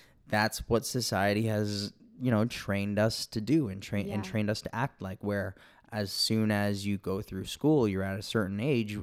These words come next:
Speaker 1: and after that's done, well, guess what? You're an adult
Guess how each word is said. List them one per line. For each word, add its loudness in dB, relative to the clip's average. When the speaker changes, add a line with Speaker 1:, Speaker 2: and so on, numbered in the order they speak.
Speaker 1:
and -6
after -2
that's -4
done, 2
well, 2
guess -2
what? 2
You're 0
an -2
adult 2